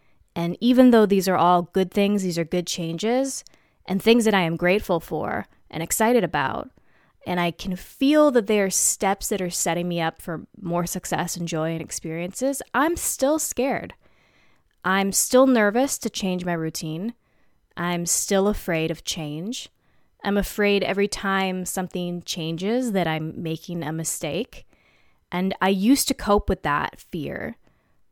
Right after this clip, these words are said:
uh, because life is always changing, by the way. <laughs> Newsflash, life always changes. And I dealt with that, a lot of that anxiety, by drinking.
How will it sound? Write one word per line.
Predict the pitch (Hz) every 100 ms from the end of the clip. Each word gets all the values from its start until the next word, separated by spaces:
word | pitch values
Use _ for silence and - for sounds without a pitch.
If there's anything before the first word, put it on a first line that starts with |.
| _ _
uh, | - 165
because | 170 233
life | 247 349 427
is | 359
always | 294 311 202 -
changing, | 175 135 - 160
by | 180 180
the | 226
way. | 190 185 202 - - -
<laughs> | - - - -
Newsflash, | 262 262 277 339 - 170 180 202 - - - - -
life | 233 277
always | 294 277 269 247
changes. | - 285 277 - - - - - -
And | 202
I | 208 226 240
dealt | 196 208 262 -
with | 180
that, | - 147 160 - -
a | 180
lot | 185 247
of | 175
that | 143 156 - _ -
anxiety, | 170 165 147 147 151 170
by | 226
drinking. | 226 208 262 - - -